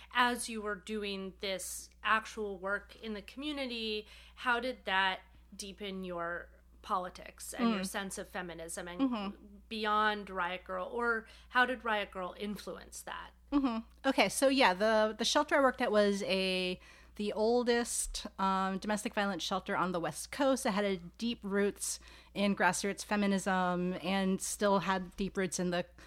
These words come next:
Speaker 2: um, feminist community in Portland, Oregon. Um, I don't know if it still does today, but at the time it,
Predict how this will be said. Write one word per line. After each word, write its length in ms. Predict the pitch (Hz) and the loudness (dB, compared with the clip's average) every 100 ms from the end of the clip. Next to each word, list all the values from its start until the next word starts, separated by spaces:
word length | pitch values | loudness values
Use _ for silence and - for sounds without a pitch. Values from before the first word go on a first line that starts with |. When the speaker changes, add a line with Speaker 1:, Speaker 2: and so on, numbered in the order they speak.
| - - - | -20 -10 -2
Speaker 2:
um, 120 | 175 | -2
feminist 400 | 190 190 185 - | 0 -2 -2 -4
community 460 | 208 208 247 311 | -2 0 2 4
in 300 | 311 202 208 | 4 2 2
Portland, 440 | 202 - 147 180 180 | 0 -2 -2 -2 0
Oregon. 500 | 160 165 131 113 156 - | 0 -2 -4 -6 -8 -8
Um, 320 | 180 170 165 170 | -4 -2 0 0
I 80 | |
don't 80 | 175 | 0
know 100 | 170 | -2
if 120 | 170 | -4
it 100 | - | -10
still 140 | - 156 | -6 -4
does 160 | 147 | -4
today, 160 | - 165 | -4 -2
but 120 | 165 | 0
at 80 | 185 | -2
the 60 | 196 | -2
time 220 | 220 208 | 0 0
it, 120 | 165 | -2